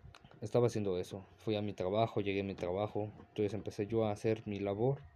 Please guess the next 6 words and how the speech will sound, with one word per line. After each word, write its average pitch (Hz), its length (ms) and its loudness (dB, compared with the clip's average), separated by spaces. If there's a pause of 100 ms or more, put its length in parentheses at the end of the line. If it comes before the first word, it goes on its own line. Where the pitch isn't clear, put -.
(1200)
Cuando 156 320 4
de 160 140 8
repente 143 680 4 (560)
pasa 107 220 0
un 98 60 -2
accidente 104 760 2